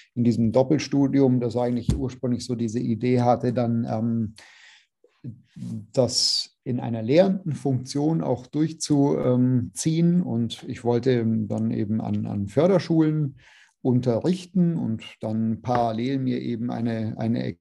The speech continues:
Existenz als freischaffender Künstler aufzubauen. Das ist dann ein bisschen anders geworden dann tatsächlich, weil ich irgendwie gemerkt habe, dass ich irgendwie, ähm, in, in anderen Bereichen auch noch irgendwie relativ viel Spaß habe und auch, auch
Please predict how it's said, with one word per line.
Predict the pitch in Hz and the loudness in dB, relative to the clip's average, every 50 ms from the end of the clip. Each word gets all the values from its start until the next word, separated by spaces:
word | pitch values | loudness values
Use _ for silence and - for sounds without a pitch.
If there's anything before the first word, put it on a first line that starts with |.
| _ - | _ -18
Existenz | - - 104 - - - 120 120 120 110 - | -14 -14 -14 -8 -4 -2 0 0 0 0 0
als | - 110 104 101 - - | 0 0 0 -2 -4 -8
freischaffender | - - - - 117 123 139 131 151 135 123 135 123 | -10 -10 -4 0 2 2 4 4 2 4 4 4 4
Künstler | 123 - 131 127 - - 127 127 127 | 4 2 2 0 0 0 0 0 2
aufzubauen. | 123 131 135 135 - - - _ - - - - _ _ - 127 110 123 131 131 | 2 2 0 0 -4 -10 -20 _ -20 -20 -20 -20 _ _ -4 2 4 4 4 4
Das | 127 127 156 | 2 0 -4
ist | 156 - | -2 0
dann | 190 180 | 0 2
ein | 139 131 | 2 4
bisschen | 180 190 185 220 185 - | 2 4 4 4 2 4
anders | - 123 143 185 226 220 185 - - | 2 0 0 2 0 0 -2 -4 -4
geworden | - 156 131 135 147 160 175 180 175 | -4 -2 0 0 0 0 0 0 0
dann | 156 147 143 135 | -2 -2 -4 -2
tatsächlich, | 147 139 139 - 147 139 - 165 143 - - | -2 -4 -2 -4 -6 -4 -4 -4 -4 0 0
weil | 131 127 120 | 0 0 0
ich | 120 | 0
irgendwie | 143 127 127 127 123 | 0 0 2 2 2
gemerkt | 120 117 120 120 127 123 - | 2 0 0 0 -2 -2 -2
habe, | 135 131 117 120 | 0 0 0 0
dass | 120 120 - - | -2 -2 -4 -6
ich | 110 120 | -6 -4
irgendwie, | 135 117 120 120 117 117 113 107 - - - - - _ _ _ _ | -2 0 0 2 2 0 0 -2 -6 -14 -20 -20 -20 _ _ _ _
ähm, | - 127 123 120 120 120 117 117 113 110 - - - - | 0 2 2 4 4 4 2 2 0 0 -4 -6 -10 -4
in, | - 117 117 - | -2 -2 -2 0
in | - 123 117 | -2 -2 -2
anderen | 123 120 139 160 156 147 | 0 2 2 2 4 6
Bereichen | 151 135 120 113 123 123 123 127 127 | 6 6 6 6 4 2 0 -2 -2
auch | 123 123 127 - - | -2 -2 -4 -4 -4
noch | 156 139 127 127 | -4 -4 -2 -2
irgendwie | - 123 127 123 120 120 120 117 | -2 0 0 0 0 0 0 -2
relativ | 113 120 117 110 110 104 113 127 127 127 127 120 - | -2 -2 -2 -2 -2 -2 -2 -2 -2 -2 -4 -4 -4
viel | 123 117 | -4 -6
Spaß | - - - 113 117 127 151 - - - | -4 -2 0 2 4 4 4 2 0 0
habe | 135 135 135 127 139 135 | 2 2 4 4 2 2
und | 123 123 | 0 0
auch, | 131 - - - - | -2 -4 -6 -8 -6
auch | - 64 - - 127 - | -6 -4 -2 -4 -4 -6